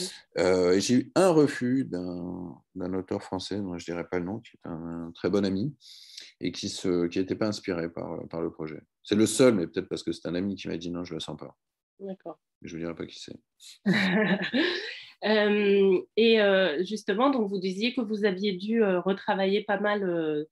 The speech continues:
Speaker 2: enfin certains textes en tout
Speaker 1: Mhm.
Speaker 2: cas, parce qu'ils étaient trop longs. Euh, est-ce que justement tous vous,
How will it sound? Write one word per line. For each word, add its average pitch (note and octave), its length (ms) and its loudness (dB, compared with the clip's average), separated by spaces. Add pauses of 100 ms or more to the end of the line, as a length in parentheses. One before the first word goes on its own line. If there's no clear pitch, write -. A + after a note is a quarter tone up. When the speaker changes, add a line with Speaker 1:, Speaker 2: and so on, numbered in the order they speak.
(300)
Speaker 2:
enfin E3+ 140 0
certains F#3+ 320 0
textes A#3 340 -2
en G3 60 2
tout - 160 -10
Speaker 1:
Mhm. A#2 80 -2
Speaker 2:
cas, A#3 300 4
parce - 180 -8
qu'ils F3+ 240 0
étaient F3+ 240 2
trop - 240 0
longs. C#4 300 4 (440)
Euh, G#3 260 2
est-ce A3 220 2
que D#4 140 4
justement C#4 640 0
tous D#4+ 440 -4
vous, A#3 180 -4